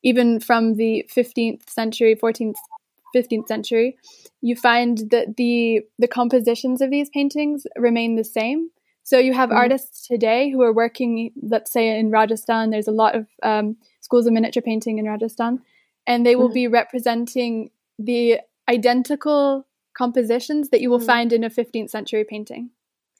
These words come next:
Speaker 2: Mm-hmm.
Speaker 1: So
Speaker 3: And
Speaker 1: they
Speaker 3: even when you're studying miniature painting, you also learn to copy and these
Speaker 2: Okay.
Speaker 3: specific styles of paintings
Speaker 1: Mm-hmm.
Speaker 3: as well.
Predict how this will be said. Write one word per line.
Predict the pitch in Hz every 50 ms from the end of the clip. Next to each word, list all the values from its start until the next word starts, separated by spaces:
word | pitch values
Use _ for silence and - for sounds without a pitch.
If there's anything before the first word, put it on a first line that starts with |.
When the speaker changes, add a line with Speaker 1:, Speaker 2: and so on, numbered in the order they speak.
| _ _ 226
Speaker 2:
Mm-hmm. | 226 233
Speaker 1:
So | 254 254 247 240 240 - - - _
Speaker 3:
And | 226 226
Speaker 1:
they | 262 254 262
Speaker 3:
even | 254 262 277 277 269 240
when | - 269 254 254
you're | 240 240
studying | 240 - - 247 247 247 240 226 220 208 208 202 -
miniature | - 220 220 202 - - 226
painting, | - - 220 220 214 - 214 208 214
you | 214 220 208 -
also | 220 214 214 - - 220 208 202 202 196 -
learn | - 214 214 208 208 208
to | 233
copy | - - 220 202 214 _ 214 208 202 196 302
and | 269 214 214 226 220 220 _ _ _ _ _ _ _ _ _ _ _ _ _ _
these | - 202 220
Speaker 2:
Okay. | 226 220 - 190 156
Speaker 3:
specific | 180 - 233 - - 220 - - -
styles | - - 214 208 202 202
of | 202 196 _
paintings | 202 196 254 240 240 233
Speaker 1:
Mm-hmm. | 226 233
Speaker 3:
as | 220 -
well. | - - 226 226